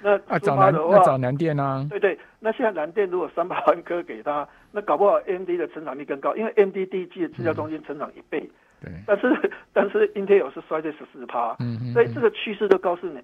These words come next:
Speaker 1: ，A M D很有竞争力，只要它载板没有问题，
Speaker 2: 嗯。
Speaker 1: 它会攻城略地。所以载板它还是有空间。
Speaker 2: 嗯。
Speaker 1: 但是我们现在这样讲，你说载板很好，很好，很好，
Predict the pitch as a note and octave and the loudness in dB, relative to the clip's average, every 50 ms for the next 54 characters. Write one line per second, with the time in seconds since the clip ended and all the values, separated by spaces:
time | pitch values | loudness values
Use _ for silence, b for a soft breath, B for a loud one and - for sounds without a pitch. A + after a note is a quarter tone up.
0 | _ - F#3+ F3+ F3+ E3+ F3+ E3+ D#3+ - D3 C#3 - - - C#3 B2 B2 B2 B2 | _ -4 -4 -2 -2 -2 -6 -6 -6 -6 -10 -12 -14 -16 -16 -16 -14 -14 -14 -14
1 | A#2+ C3+ A#2+ - _ - A#2+ E3 G3 G3+ G3 G3+ G3 - D3+ D#3 G3 - - - | -14 -16 -16 -16 _ -6 0 2 4 4 4 2 0 -2 -4 -4 -2 -2 -2 -4
2 | A#3+ - D#3+ C#3 - - F3 D#3 - - - - - b b b b b E3+ F3 | -4 -8 -8 -6 -4 -4 -4 -4 -6 -10 -16 -20 -20 b b b b b -2 0
3 | F3 E3 - E3 D#3+ D#3 D3 A#2 A2+ C3 C#3+ C#3 C3 C#3 C3 - B B B B | 0 0 -2 -4 -6 -6 -8 -12 -10 -6 -6 -6 -6 -6 -10 -14 B B B B
4 | B B - A#3 G3+ - - - _ _ _ - D3+ D3+ E3 G#3+ B3 B3 - C#3 | B B 0 0 0 0 -2 -10 _ _ _ 0 2 2 4 2 2 0 0 -2
5 | A#2 G#2 - _ _ _ _ - - C3+ - C3 C3 - - E3 C#3 - - - | -2 -2 -6 _ _ _ _ -8 -8 -6 -4 -6 -6 -6 -8 -10 -10 -10 -10 -10
6 | C3 B2+ B2 B2 B2+ B2 B2 B2+ B B B B2 G#2+ G2 A#3+ G#3+ A#3+ B3 B3 D#3+ | -12 -12 -12 -12 -14 -16 -16 -18 B B B -12 -8 -4 -2 0 0 0 -2 -2
7 | C#3 C#3+ C#3+ G3 F#3 F3+ F3 F#3 E3+ D#3 C3+ - A#2+ - - _ _ _ _ _ | -8 -6 0 2 2 2 2 0 -6 -6 -8 -12 -12 -14 -14 _ _ _ _ _
8 | _ _ _ _ _ - C#3 - G3 F#3+ A3 - - - - D#3+ D3+ D#3+ D#3 C3 | _ _ _ _ _ -20 -8 0 2 2 2 2 -2 -10 -6 -6 -4 -4 -4 -6
9 | A#2+ B2+ D3 C#3 C3 B2+ A2 A2 A#2+ B2+ B2+ G#2+ - - G2+ G#2 A#2 A#2 A2 - | -8 -10 -12 -8 -8 -8 -8 -10 -14 -14 -14 -14 -14 -14 -16 -20 -18 -18 -18 -18